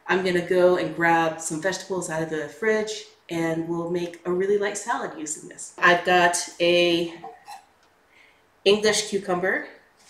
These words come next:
which to me reminds me of Japanese cucumbers. American cucumbers are, like, big and thick and, like, they have bigger seeds. Um,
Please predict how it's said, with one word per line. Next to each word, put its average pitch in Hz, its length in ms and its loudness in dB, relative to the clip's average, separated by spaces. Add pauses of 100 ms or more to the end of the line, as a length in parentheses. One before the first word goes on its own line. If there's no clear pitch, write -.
(280)
which 196 280 4
to 269 80 2
me 302 200 2
reminds 226 460 2
me 277 240 0
of 190 160 -2
Japanese 196 540 -2
cucumbers. 240 640 2 (340)
American 254 400 4
cucumbers 180 640 -2
are, 170 40 0
like, 156 300 -6
big 208 300 6
and 160 200 -4
thick 196 240 2
and, 165 100 -4
like, - 140 -6
they 156 60 -8
have 165 240 -8
bigger 202 260 4
seeds. 220 800 -2 (380)
Um, 175 440 2